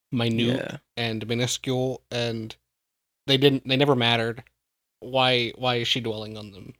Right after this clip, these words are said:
Speaker 1: And
Speaker 2: Mm-hmm.
Speaker 1: she realizes that, and it,
Speaker 2: To,
Speaker 1: it's
Speaker 2: uh, to, oh, I'm sorry, I cut you off. You can finish. I'm so <laughs> sorry.
Speaker 1: Um, I've completely lost it.
Speaker 2: Oh man, I'm so sorry.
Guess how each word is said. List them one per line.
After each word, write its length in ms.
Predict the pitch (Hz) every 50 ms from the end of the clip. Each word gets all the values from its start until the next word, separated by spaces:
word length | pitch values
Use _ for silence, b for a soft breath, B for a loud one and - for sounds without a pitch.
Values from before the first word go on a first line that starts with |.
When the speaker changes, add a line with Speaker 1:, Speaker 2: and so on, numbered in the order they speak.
| - 120
Speaker 1:
And 120 | 120 117
Speaker 2:
Mm-hmm. 120 | 131 127 120
Speaker 1:
she 200 | - - - 131 120
realizes 580 | 127 127 123 117 113 104 104 107 - 117 -
that, 280 | - - 110 104 78 65
and 220 | 92 107 110 104
it, 120 | 101 113 - _ _ _ _ _ _ _ _ _ _ _ _ _ _ -
Speaker 2:
To, 180 | - 139 131
Speaker 1:
it's 120 | 131 - -
Speaker 2:
uh, 60 | - - - _ _ _ _ _ _ _ _ _ _ _ _ _ _ -
to, 420 | - 135 127 123 120 117 117 - _
oh, 100 | - -
I'm 100 | 104 104
sorry, 240 | - - - - -
I 80 | - 139
cut 160 | - - -
you 120 | 69 - -
off. 260 | - - - - _ _ - - _ _ _ _ _ _
You 100 | - 131
can 120 | - - -
finish. 260 | - 113 120 - -
I'm 80 | - 131
so 120 | - -
<laughs> 20 | -
sorry. 400 | - - - - 127 131 123 - _ _ _ _ _ _ _ _
Speaker 1:
Um, 400 | 139 135 127 117 110 107 110 - - -
I've 200 | 127 127 120 -
completely 380 | - 135 117 - 117 110 113 113
lost 400 | 113 113 - - - - - -
it. 140 | 135 - _ _
Speaker 2:
Oh 160 | - 104 95 -
man, 220 | 117 98 87 92
I'm 100 | 101 127
so 200 | - - - 147 151 _
sorry. 460 | - - 64 69 69 - - - 143